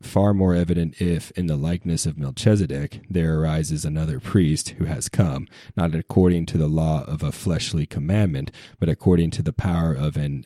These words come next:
endless life. For he testifies, "You are a priest forever according to the order of Melchizedek."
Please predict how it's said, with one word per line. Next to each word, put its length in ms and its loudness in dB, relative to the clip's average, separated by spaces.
endless 420 -6
life. 400 -4
For 140 0
he 160 2
testifies, 880 0
"You 220 4
are 160 4
a 60 2
priest 400 4
forever 440 2
according 460 0
to 140 -4
the 120 2
order 280 2
of 140 -6
Melchizedek." 760 -2